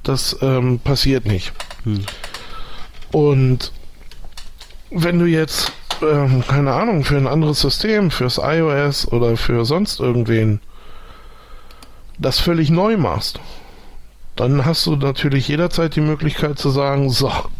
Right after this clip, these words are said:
Speaker 1: und, ähm, jetzt mache ich's einfach mal so, wie ich's wollte“, so. Und so kommst du dann natürlich zu Designunterschieden.
Speaker 2: Ja, klar, weil du
Speaker 1: Ne,
Speaker 2: schreibst
Speaker 1: wobei
Speaker 2: nicht
Speaker 1: du dich nat-, natürlich auch ein bisschen an dem orientieren musst, was vorher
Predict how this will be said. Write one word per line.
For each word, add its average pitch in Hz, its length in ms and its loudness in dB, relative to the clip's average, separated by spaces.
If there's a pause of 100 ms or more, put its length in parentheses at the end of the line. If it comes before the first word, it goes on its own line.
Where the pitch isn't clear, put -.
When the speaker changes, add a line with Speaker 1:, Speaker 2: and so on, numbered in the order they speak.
(1040)
Speaker 1:
und, 139 420 2
ähm, 120 400 4 (840)
jetzt 165 280 0
mache 156 180 4
ich's 135 120 0
einfach 139 340 0
mal 131 200 2
so, 131 240 4
wie 123 100 4
ich's 110 120 2
wollte“, 120 340 2
so. 95 160 0
Und 95 160 0
so 113 140 0
kommst 131 340 0
du 143 40 4
dann 131 160 0
natürlich 131 340 0
zu 135 100 0
Designunterschieden. 120 1000 0
Speaker 2:
Ja, 120 120 4
klar, 98 220 -2 (180)
weil 101 160 2
du - 60 -6
Speaker 1:
Ne, - 20 -4
Speaker 2:
schreibst 123 240 0
Speaker 1:
wobei 117 200 2
Speaker 2:
nicht 131 100 2
Speaker 1:
du 143 80 2
dich 127 160 2
nat-, 143 120 2 (1160)
natürlich 139 580 2
auch 120 140 2
ein 120 80 4
bisschen 135 320 0
an 123 200 2
dem 123 360 2 (680)
orientieren 135 640 2
musst, 135 260 2
was 120 140 0
vorher 117 520 2